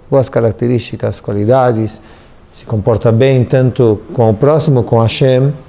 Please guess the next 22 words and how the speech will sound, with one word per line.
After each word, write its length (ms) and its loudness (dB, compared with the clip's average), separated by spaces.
Kana 320 2
Shem 300 2
Tov, 460 2
Kana 400 2
Leatzmo. 880 0
Ou 100 2
seja, 680 0
se 220 -2
ele 160 4
adquiriu 420 2
um 80 2
bom 140 4
nome, 380 2
ele 120 4
adquiriu 420 2
para 200 2
si 220 0
mesmo. 600 0
Kana 440 2
Lo 200 2
Divrei 340 2
Torah, 800 2